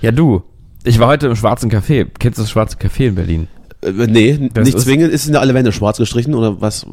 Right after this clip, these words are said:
Speaker 1: Nee,
Speaker 2: was?
Speaker 1: das heißt, äh, das heißt einfach das Schwarze Café und das ist ein, ähm, ja, es ist nicht mal nur ein Café, sondern auch eine Kneipe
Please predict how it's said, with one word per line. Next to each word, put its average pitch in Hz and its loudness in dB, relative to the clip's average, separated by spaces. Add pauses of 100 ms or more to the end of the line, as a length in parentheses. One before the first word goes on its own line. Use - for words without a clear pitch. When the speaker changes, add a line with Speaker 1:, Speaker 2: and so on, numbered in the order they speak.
(120)
Speaker 1:
Nee, 113 2
Speaker 2:
was? 113 -2
Speaker 1:
das 92 -4
heißt, 120 0
äh, 104 0
das 92 -4
heißt 131 -4
einfach - -4
das 92 -2
Schwarze 95 -4
Café 101 0
und 101 0
das 95 -6
ist - -6
ein, 95 2 (480)
ähm, 92 0 (640)
ja, 92 2
es 101 -4
ist 113 -2
nicht 117 2
mal 104 2
nur 107 2
ein 107 0
Café, 104 0
sondern 98 0
auch 98 -2
eine 101 -2
Kneipe 107 0